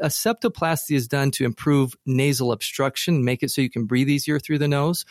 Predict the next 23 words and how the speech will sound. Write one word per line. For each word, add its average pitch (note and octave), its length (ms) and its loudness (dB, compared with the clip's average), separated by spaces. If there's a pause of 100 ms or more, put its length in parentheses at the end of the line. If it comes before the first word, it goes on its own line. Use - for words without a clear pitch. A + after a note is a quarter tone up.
(420)
It's F3 400 -2
unreliable D#3+ 920 4
on B2+ 300 2
the A#2+ 100 2
snoring C#3 480 2
side C3 300 0
of A2 100 -2
things. - 240 -4
If B2+ 140 -2
you, D3 120 2
if C#3+ 220 -2
you C#3 80 2
have D#3 340 0
snoring E3+ 340 2
and D#3+ 80 4
nasal E3 260 2
obstruction, E3+ 560 0 (500)
and B2 180 0
the A#2+ 60 2
nasal D3 300 4
obstruction C#3+ 420 0
bothers C3 400 2
you, A#2+ 180 0